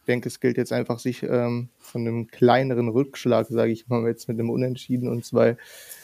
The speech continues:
äh, harten Spielen davor, äh, nicht zu stark beeinflussen zu lassen, weiter positiv an die Spiele so ranzugehen, mit demselben Selbstvertrauen wie vor ein paar Wochen und dann,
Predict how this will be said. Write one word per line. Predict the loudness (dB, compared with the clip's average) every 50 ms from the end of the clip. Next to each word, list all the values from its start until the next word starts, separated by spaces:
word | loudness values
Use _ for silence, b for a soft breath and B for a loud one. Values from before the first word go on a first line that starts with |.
| B B
äh, | B 2 2 2 2
harten | 4 4 2 2 2 -2
Spielen | -8 -4 _ -2 0 2
davor, | 2 2 2 2 0 4 6 6 6 6 6 4
äh, | 4 2 2 2 0 -2 -4 -8 -16 _ _ _
nicht | -8 -8 -8 -10 -10
zu | -10 -10
stark | -4 -2 -2 -2 -2 _
beeinflussen | -4 -4 -4 -4 -6 -6 -8 -6 -6
zu | -4
lassen, | 0 0 0 0 0 -2 -4 -4 -6 -8 -14 _ _ _
weiter | 0 0 4 4 4 4 4
positiv | 2 0 0 -2 -2 -2 -4 -8 -4 -2
an | 0 0
die | 0 -2
Spiele | -2 _ 2 4 4 4
so | 6 4 4 4
ranzugehen, | 2 0 -4 -2 0 0 2 2 2 0 0 -2 B B B B B B
mit | _ 0
demselben | 0 0 4 4 4 6 6 6
Selbstvertrauen | 4 4 4 4 -4 -2 -2 -2 2 2 2 2 2
wie | 0
vor | 0 -2 -4 -2
ein | 2
paar | 2 2 4
Wochen | 4 2 2 2 -2
und | 0 2
dann, | 2 2 2 0 -4